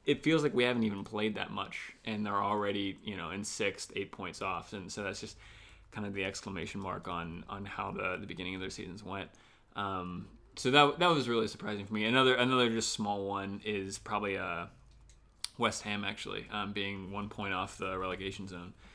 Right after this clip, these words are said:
And, um, it's not entirely surprising when you look at the number of injuries they've had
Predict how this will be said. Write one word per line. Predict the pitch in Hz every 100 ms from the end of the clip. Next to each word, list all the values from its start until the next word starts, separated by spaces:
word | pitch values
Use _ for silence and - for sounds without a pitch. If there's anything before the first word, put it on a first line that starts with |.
| - - -
And, | - 95 92 95
um, | 92 92 90 95 - - _ _ _ _ - 131 117
it's | 123 -
not | 127 120 117
entirely | 113 - 113 117 120
surprising | 120 113 120 120 120 113
when | 104
you | 104
look | 101
at | 104
the | 101
number | 104 101
of | 95
injuries | 98 104 110 107
they've | 110
had | 110 107 110